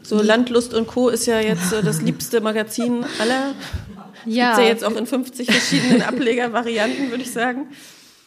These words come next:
Speaker 2: Genau, mir ma-, mir war auch gar nicht so bewusst, dass die, so dieses Landleben so ein wahnsinniger Hype ist und, äh, ist sehr, aber scheinbar, ich weiß gar nicht, ob Le-, Menschen auf dem Land diese Landlust leben, äh, lesen oder ob das wirklich nur f-, was für
Speaker 1: Das kann man
Speaker 2: Menschen
Speaker 1: nur
Speaker 2: ist, die in der
Speaker 1: blättern.
Speaker 2: Stadt, in der Stadt
Speaker 1: <laughs>
Speaker 2: wohnen und sich danach sehnen.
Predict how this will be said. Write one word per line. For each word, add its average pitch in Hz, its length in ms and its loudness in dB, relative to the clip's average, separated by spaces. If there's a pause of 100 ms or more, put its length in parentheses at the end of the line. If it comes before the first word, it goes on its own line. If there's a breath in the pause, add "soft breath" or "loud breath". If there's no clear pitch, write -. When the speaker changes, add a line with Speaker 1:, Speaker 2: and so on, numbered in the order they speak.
Speaker 2:
Genau, 226 300 2
mir 233 120 2
ma-, 240 200 4
mir 254 180 2
war 269 160 4
auch 254 60 -6
gar 240 140 4
nicht 240 120 0
so 247 120 0
bewusst, 208 500 -2
dass 202 220 -2
die, 202 100 -6
so 196 100 2
dieses 196 300 -4
Landleben 208 480 2
so 196 100 0
ein 202 140 2
wahnsinniger 196 540 0
Hype 214 320 4
ist 196 240 -2
und, 202 320 -2 (400)
äh, 196 540 2
ist 185 200 -6
sehr, 196 800 0
aber 196 240 2
scheinbar, 208 420 4
ich 185 160 0
weiß 220 180 2
gar 220 120 4
nicht, 220 160 2
ob 202 80 -2
Le-, 196 140 2
Menschen 208 360 0
auf 208 160 2
dem 196 160 0
Land 202 300 0
diese 196 180 -4
Landlust 202 520 -2
leben, 214 340 0
äh, 196 180 2
lesen 220 400 4
oder 196 180 2
ob 196 100 -4
das - 200 -8
wirklich 202 220 -6
nur 196 140 -2
f-, - 220 -16
was 190 240 -6
für 202 180 -6
Speaker 1:
Das - 40 -4
kann 196 140 0
man 202 140 2
Speaker 2:
Menschen - 20 4
Speaker 1:
nur 196 80 4
Speaker 2:
ist, 196 80 -4
die 165 40 2
in 202 120 2
der 190 120 4
Speaker 1:
blättern. 185 300 0
Speaker 2:
Stadt, - 240 -6
in 208 140 0
der 220 120 4
Stadt - 380 2
Speaker 1:
<laughs> - 0 -
Speaker 2:
wohnen 196 280 4
und 190 120 0
sich 208 160 -2
danach 190 360 -2
sehnen. 208 540 0